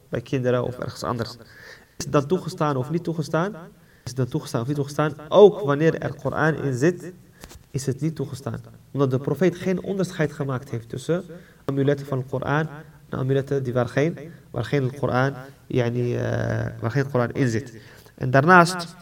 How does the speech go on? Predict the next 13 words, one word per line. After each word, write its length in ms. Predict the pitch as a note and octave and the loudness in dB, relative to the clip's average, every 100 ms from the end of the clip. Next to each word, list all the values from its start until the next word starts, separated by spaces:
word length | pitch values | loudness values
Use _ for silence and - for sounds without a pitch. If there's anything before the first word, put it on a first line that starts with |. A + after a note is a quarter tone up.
| - - | -20 -2
daarnaast, 460 | C3+ D3 D3+ C#3+ | 0 4 2 0
wanneer 260 | D3+ D3+ D#3+ | -2 0 0
iemand 340 | - C3+ A#2+ | -2 -2 0
dat 160 | B2 A#2 | -2 0
zou 140 | A#2 | 0
dragen, 440 | A2+ C#3 C#3 C#3 E3+ - - - - - - - - | 4 4 2 -2 -8 -12 -20 -20 -20 -20 -20 -20 -6
je 140 | - D#3+ | 2 6
weet 220 | G3 F#3+ | 8 6
niet 100 | G3 | 0
wat 120 | F3 | 0
erin 280 | F3 E3+ F3 | 2 2 4
zit. 320 | C3+ B2+ C3+ - - _ - | 2 0 -8 -20 -20 _ -2
Tayyib? 280 | C3 E3 | 2 2